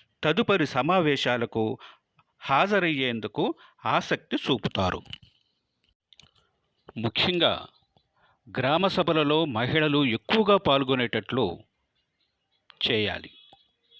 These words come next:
సాధారణంగా గ్రామ సభలలో మహిళలు హాజరు శాతం తక్కువగా ఉండటం, ఒకవేళ మహిళలు హాజరైనా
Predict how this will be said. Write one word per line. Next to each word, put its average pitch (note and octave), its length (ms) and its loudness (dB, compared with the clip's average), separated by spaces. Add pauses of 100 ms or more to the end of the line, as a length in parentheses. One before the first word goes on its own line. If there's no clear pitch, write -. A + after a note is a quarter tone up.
(760)
సాధారణంగా F#3 800 4
గ్రామ C#3 360 2
సభలలో C#3+ 520 2
మహిళలు C3+ 640 2 (520)
హాజరు D#3+ 400 2
శాతం C#3 480 0
తక్కువగా C3+ 420 2
ఉండటం, A2+ 560 -2 (540)
ఒకవేళ F3+ 460 6
మహిళలు E3+ 500 4
హాజరైనా B2 760 0